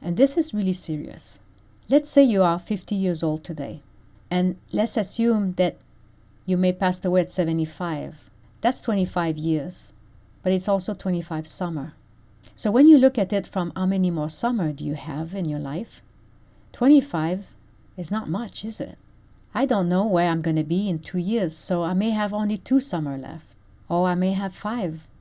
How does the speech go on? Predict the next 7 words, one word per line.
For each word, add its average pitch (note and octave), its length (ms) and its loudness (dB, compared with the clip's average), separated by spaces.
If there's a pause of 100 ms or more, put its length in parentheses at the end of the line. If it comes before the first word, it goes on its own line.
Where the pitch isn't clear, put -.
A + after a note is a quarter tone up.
(540)
I D#3+ 120 -4
don't E3+ 220 -4
know F#3+ 140 0
that. D#3 240 -8 (580)
The F3+ 80 -2
thing A3+ 260 0
is, D#3+ 340 -4